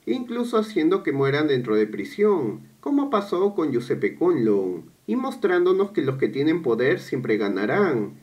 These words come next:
y saldrán victoriosos de todo, debido a que el dinero y la influencia pueden manipular el poder judicial, por lo que al final nos hace ver que las personas humildes siempre pagarán las consecuencias de los malos actos de las personas poderosas.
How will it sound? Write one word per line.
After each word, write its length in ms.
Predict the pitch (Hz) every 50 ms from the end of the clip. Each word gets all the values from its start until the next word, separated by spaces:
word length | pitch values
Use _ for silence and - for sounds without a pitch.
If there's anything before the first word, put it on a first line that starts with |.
| - _ -
y 100 | 269 277
saldrán 440 | - 277 254 247 214 196 190 196
victoriosos 640 | 202 208 202 - - 147 143 131 127 123 - 113 104
de 120 | 104 - -
todo, 640 | - - 175 165 135 107 98 95 90 85 82 - - _ _ -
debido 460 | 104 107 104 104 104 110 120 156 190
a 80 | -
que 80 | - 143
el 60 | 123
dinero 440 | 113 110 107 110 117 120 135 160 190
y 40 | 220
la 100 | 214 185
influencia 680 | 147 135 - 107 107 117 127 139 139 139 226 220 220 220
pueden 260 | 156 143 135 139 135
manipular 680 | 131 123 123 117 104 - 110 101 95 110 131 185 208 214
el 140 | 190 -
poder 240 | - 123 107 104 101
judicial, 840 | - - 107 101 98 92 - - 196 202 208 196 147 107 87 - - - - _ _ -
por 140 | - 277 277
lo 140 | 277 277
que 80 | 277 247
al 80 | 247 233
final 480 | - 214 170 165 160 165 180 190 190
nos 160 | 160 156 -
hace 200 | 160 151 - 147
ver 300 | 123 117 135 156 185 214
que 100 | - 156
las 160 | 139 131 135 -
personas 480 | 135 120 - - 135 139 147 139 -
humildes 500 | 139 123 123 135 135 139 147 185 214 220
siempre 300 | - 156 143 139 135 135
pagarán 440 | 135 135 123 120 110 107 107 110 110
las 100 | 110 110
consecuencias 1120 | - 110 101 101 - - - 156 185 202 175 - - 120 104 101 92 85 - - - - _ _ _ -
de 140 | 233 269 285
los 180 | 277 262 240
malos 360 | 233 220 208 202 208 208 - 180
actos 320 | 156 156 - - 190 185
de 100 | 185 147
las 160 | 135 131 131
personas 400 | - - - - - 113 113 107
poderosas. 1000 | - - 107 101 104 104 147 160 151 139 - - 101 98 92 82 - - - -